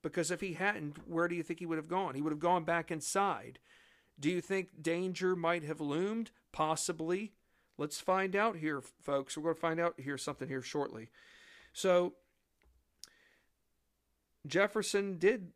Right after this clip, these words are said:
get on horseback and got out of harm's way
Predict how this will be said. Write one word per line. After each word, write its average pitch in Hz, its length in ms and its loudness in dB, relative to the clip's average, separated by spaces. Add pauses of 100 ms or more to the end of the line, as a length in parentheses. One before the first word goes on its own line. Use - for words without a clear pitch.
get 170 140 2
on 180 200 2
horseback 147 760 0 (880)
and 151 260 -2
got 143 200 0
out 151 160 0
of 156 100 -2
harm's 185 340 -2
way 151 380 0